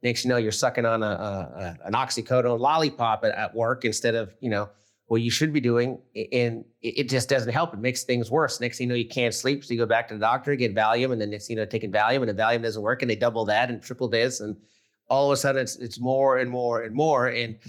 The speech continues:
you know, we, we need to change the way people, people are thinking about that.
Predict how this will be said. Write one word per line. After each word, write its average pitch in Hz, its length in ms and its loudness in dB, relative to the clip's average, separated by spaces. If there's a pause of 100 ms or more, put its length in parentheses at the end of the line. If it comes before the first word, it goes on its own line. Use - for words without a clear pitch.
(400)
you 131 120 2
know, 123 220 2
we, 135 160 0
we 147 160 0
need 127 200 2
to - 80 -2
change 147 300 2
the 123 80 -4
way 123 140 4
people, 117 480 -6
people 127 200 0
are 101 80 6
thinking 180 360 2
about 101 320 0
that. 104 300 -12